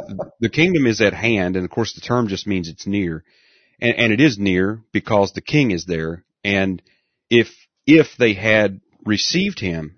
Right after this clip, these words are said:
Speaker 2: as their Messiah and king, the kingdom would have come, would have been established.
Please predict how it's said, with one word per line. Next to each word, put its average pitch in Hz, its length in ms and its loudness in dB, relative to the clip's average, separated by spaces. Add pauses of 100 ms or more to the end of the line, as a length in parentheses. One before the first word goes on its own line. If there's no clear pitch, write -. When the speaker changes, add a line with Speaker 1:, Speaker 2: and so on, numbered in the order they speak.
(140)
Speaker 2:
as 101 140 -2
their 95 120 -4
Messiah 95 400 0
and 90 220 -8
king, 87 440 -8
the 98 120 -6
kingdom 101 640 -2
would 104 180 2
have 85 140 -6
come, - 320 -6 (140)
would 98 180 0
have 87 140 -4
been 87 420 -4
established. - 680 -6